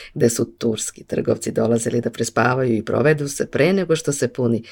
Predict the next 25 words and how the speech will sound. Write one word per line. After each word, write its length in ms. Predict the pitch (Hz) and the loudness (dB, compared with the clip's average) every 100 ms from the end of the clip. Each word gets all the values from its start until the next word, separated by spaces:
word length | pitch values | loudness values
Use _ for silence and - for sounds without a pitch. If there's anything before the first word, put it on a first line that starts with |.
| - - - - _ _ - | -20 -20 -20 -20 _ _ -10
pre 260 | - 156 202 | 2 4 6
nego 220 | 165 135 | 4 2
što 120 | 120 | 2
se 160 | 120 151 | 0 6
puni 300 | 220 180 - | 8 6 6
para 420 | 175 180 120 101 | 6 6 4 0
vrate 440 | - 104 95 110 | 0 0 0 0
na 100 | 110 113 | 2 2
jug. 320 | 110 - - | 2 0 2
Viče, 480 | 160 247 214 - 123 | 6 6 6 4 2
šali 400 | - 143 143 123 | 4 4 4 2
se, 180 | - - | 0 2
pravi 340 | 127 127 113 | 4 4 2
se 180 | - 104 | 0 2
važna, 400 | 110 120 147 135 | 4 4 2 2
ne 140 | 113 | 2
mari 340 | 131 185 214 196 | 4 2 2 2
što 180 | - | 2
je 80 | 131 | 2
niko 360 | 120 123 - - - - _ _ _ - | 4 2 -2 -6 -10 -20 _ _ _ -20
ne 140 | 101 | -14
sasluša. 640 | - - - - - - - _ _ _ _ _ _ | -14 -14 -20 -20 -16 -16 -16 _ _ _ _ _ _
Svetski 460 | - 113 120 - - | -2 0 0 -2 -6
dan 220 | 104 - | -6 -6
nevikanja. 580 | - - - - - | -6 -6 -8 -8 -10